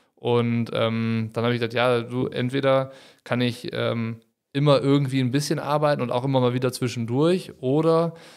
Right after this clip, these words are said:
ähm, es gibt halt dann so, das gibt's halt nicht, also dieses so zwischendurch mal anfangen, mal aufhören und doch immer irgendwie verfügbar sein für was gemeinsam machen.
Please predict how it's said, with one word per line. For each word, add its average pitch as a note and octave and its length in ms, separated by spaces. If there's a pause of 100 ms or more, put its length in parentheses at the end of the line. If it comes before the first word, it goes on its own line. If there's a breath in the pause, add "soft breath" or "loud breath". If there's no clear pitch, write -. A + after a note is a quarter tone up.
(180 loud breath)
ähm, B2+ 460
es A#2+ 100
gibt B2+ 220
halt B2+ 160
dann B2 180
so, A#2+ 460
das A#2 180
gibt's - 200
halt A2+ 160
nicht, D#3+ 240
also A#2+ 160
dieses A#2+ 340
so A#2+ 400
zwischendurch B2+ 720
mal A2+ 220
anfangen, C3 420
mal A2+ 140
aufhören C3+ 720
und A#2+ 340
doch C3 220
immer B2+ 200
irgendwie C#3+ 320
verfügbar C#3+ 480
sein C3+ 300
für B2+ 580
was B2 160
gemeinsam B2+ 380
machen. B2+ 340